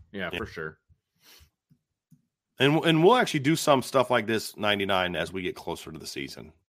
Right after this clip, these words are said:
Speaker 2: We,
Speaker 1: Right.
Speaker 2: we're gonna, we're gonna do a little bit more in-depth comparing Notre Dame to the rest of college football in this year's, uh, lead up. That's gonna be one of the changes that I'm making.
Speaker 1: Matthew wants to know how many more moves need to be made to meet the scholarship numbers. We talked about this a
Speaker 2: At
Speaker 1: little bit
Speaker 2: least
Speaker 1: earlier,
Speaker 2: five.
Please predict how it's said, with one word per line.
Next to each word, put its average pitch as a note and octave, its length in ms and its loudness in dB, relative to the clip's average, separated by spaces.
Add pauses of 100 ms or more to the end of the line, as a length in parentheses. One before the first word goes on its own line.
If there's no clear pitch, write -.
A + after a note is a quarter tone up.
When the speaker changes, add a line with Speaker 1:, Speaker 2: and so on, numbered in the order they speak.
(160)
Speaker 2:
We, D#2+ 100 -8
Speaker 1:
Right. D#2+ 160 -6
Speaker 2:
we're A2 140 -2
gonna, A#2+ 140 0
we're B2+ 140 2
gonna D#3 140 4
do C3+ 220 4
a B2 40 8
little B2+ 200 6
bit B2 120 4
more A#2+ 200 2
in-depth A#2 420 0
comparing A2 440 0
Notre G#2 160 0
Dame G2+ 160 0
to F#2+ 60 -2
the F#2 80 -2
rest F#2+ 160 -2
of - 60 -14
college F2 160 0
football D2 400 -8
in C2+ 80 -12
this C2+ 180 -12
year's, - 300 -12 (640)
uh, D2 200 -4
lead D2+ 220 -4
up. B1 140 -6
That's D#2 160 -2
gonna D#2+ 120 -6
be E2 80 -4
one D#2 160 -4
of C#2 60 -8
the C#2+ 60 -8
changes - 400 -8
that A1+ 100 -12
I'm A1+ 100 -10
making. A1 320 -16 (280)
Speaker 1:
Matthew A2+ 360 0
wants G#2+ 200 0
to A2 60 -4
know G#2 160 2
how A2 140 0
many G#2+ 160 -2
more G2+ 200 -2
moves F#2+ 560 -2
need F#2+ 120 -6
to F#2+ 60 -10
be F#2+ 100 -6
made F#2 340 -2
to E2+ 60 -10
meet E2+ 220 -10
the - 60 -18
scholarship E2 580 -6
numbers. D2+ 340 -10
We E2 100 -12
talked F#2+ 240 -6
about F#2 160 -4
this - 160 -10
a F#2+ 40 -4
Speaker 2:
At G2 60 -4
Speaker 1:
little - 140 6
bit C#3 60 6
Speaker 2:
least C#3 80 6
Speaker 1:
earlier, A#2 380 10
Speaker 2:
five. - 60 -12